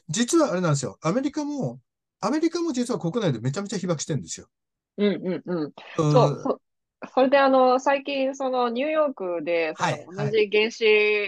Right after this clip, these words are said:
Speaker 2: ね、原子
Speaker 1: うん、うん。
Speaker 2: 炉をなんかその汚染水を流すなっていうふうにその市民活動があって、
Speaker 1: うん。うん。
Speaker 2: 確かニューヨーク州で止まったんですよ。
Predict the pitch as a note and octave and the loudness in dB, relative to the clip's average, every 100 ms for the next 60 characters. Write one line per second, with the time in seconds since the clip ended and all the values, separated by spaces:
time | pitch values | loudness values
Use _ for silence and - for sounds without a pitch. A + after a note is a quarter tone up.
0 | - _ _ A3+ G3+ A3 A3 A3 A3+ G#3+ | -8 _ _ -16 -10 -6 -6 -6 -2 0
1 | G#3 F#3 D#3+ E3 C3+ C3 _ _ - - | 2 2 2 0 -2 -6 _ _ -20 -20
2 | _ _ _ _ _ _ - F3+ E3+ D#3 | _ _ _ _ _ _ -8 -4 -2 -2
3 | E3 F3+ F#3 E3 F#3+ D#3+ C3+ E3 - G#3 | -2 -2 -4 -6 -6 -4 -2 -2 2 2
4 | G3+ F3+ D#3+ D#3+ E3+ G3+ - E3+ E3+ F3 | 2 0 -2 0 0 0 -2 -2 -2 -2
5 | - C#3+ A2+ F3 F3 E3 D#3 D#3 F#3 F3+ | -4 -6 -4 -6 -4 -6 -4 -2 0 0
6 | F#3+ G3+ G3+ - E3 D3 E3+ D#3 - D#3 | 0 0 0 2 2 4 2 0 0 0
7 | C#3+ - - G3 D#3 B2 - F#4+ - F#3+ | 0 -4 -10 -6 -6 -4 0 0 4 4
8 | D#3 C#3 - _ A3 C4+ D4+ D4 - F3+ | 4 2 -4 _ -8 -2 -2 -2 -4 -6
9 | D#3 D3 - A3 C4+ D#4 D4+ G3+ D#3+ - | -6 -8 -6 -4 -4 -4 -4 -4 -6 -10
10 | - | -20